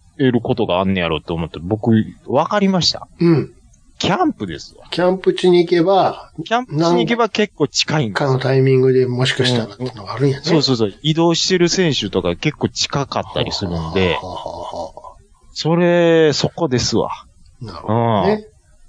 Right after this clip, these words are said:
Speaker 1: っていう謎が、
Speaker 2: はい。なんで沖縄なんやろね。
Speaker 1: いや、その、
Speaker 2: 寒いから？
Speaker 1: あったかいからでしょ。<laughs> 沖縄が。うん。
Speaker 2: なるほど。
Speaker 1: 練習しやすい。あの、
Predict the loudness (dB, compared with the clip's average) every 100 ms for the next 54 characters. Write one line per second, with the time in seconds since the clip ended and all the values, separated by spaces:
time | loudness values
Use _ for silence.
0 | -20 -6 0 4 4 4 2 0 0 2
1 | 2 2 -2 -16 _ _ -20 -20 -20 -20
2 | _ _ -8 -2 0 2 4 4 4 2
3 | 4 2 0 -2 -10 -10 -10 -14 -20 -20
4 | -20 -20 -20 -20 -20 _ -10 -4 -4 -2
5 | 0 2 2 4 4 4 2 2 2 0
6 | 0 -4 -4 -16 -20 _ -4 -4 -4 -6
7 | -4 -4 -4 -6 -6 -8 -12 -12 -12 -6
8 | -6 -4 -4 -2 -2 0 0 0 -2 -4
9 | -14 -20 -20 -20 -12 -12 -12 -14 -4 0
10 | 0 0 -2 -4 -10 -16 _ _ -20 -2
11 | 0 2 2 2 2 2 0 0 0 0
12 | 0 0 2 2 4 2